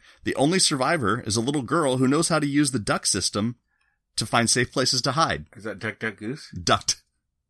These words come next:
Speaker 2: Oh. <laughs>
Speaker 1: Once again, a little girl hiding in the ducts, the only
Speaker 2: That's what
Speaker 1: survivor.
Speaker 2: happens is before, before the fucking robots come to kill you and they say goose over your head, you gotta run away.
Speaker 1: Oh,
Speaker 2: Yeah.
Speaker 1: that's how you survive?
Speaker 2: Yeah.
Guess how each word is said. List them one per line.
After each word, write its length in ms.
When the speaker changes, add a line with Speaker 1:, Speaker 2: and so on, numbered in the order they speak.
Speaker 2:
Oh. 320
<laughs> 760
Speaker 1:
Once 240
again, 340
a 80
little 240
girl 360
hiding 360
in 80
the 80
ducts, 560
the 80
only 180
Speaker 2:
That's 120
what 60
Speaker 1:
survivor. 120
Speaker 2:
happens 80
is 80
before, 500
before 520
the 120
fucking 540
robots 420
come 160
to 80
kill 240
you 240
and 100
they 120
say 240
goose 320
over 120
your 120
head, 160
you 40
gotta 180
run 160
away. 340
Speaker 1:
Oh, 560
Speaker 2:
Yeah. 60
Speaker 1:
that's 200
how 80
you 140
survive? 480
Speaker 2:
Yeah. 280